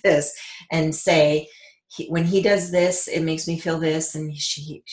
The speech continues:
when she does this, it makes me feel this," and, um, she's just always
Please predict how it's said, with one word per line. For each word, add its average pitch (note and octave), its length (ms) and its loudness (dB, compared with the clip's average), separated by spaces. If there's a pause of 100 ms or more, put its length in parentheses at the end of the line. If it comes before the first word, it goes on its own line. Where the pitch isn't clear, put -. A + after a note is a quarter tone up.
(260)
when C#3 360 -12
she - 200 -6
does F3 240 -2
this, E3 280 -2
it - 100 -12
makes D3 220 -8
me D#3 140 -8
feel D#3 200 -4
this," C#3+ 340 -4
and, C3 200 -10 (440)
um, C#3+ 360 2 (260)
she's C#4+ 440 2
just D#4+ 220 2
always C#4 640 2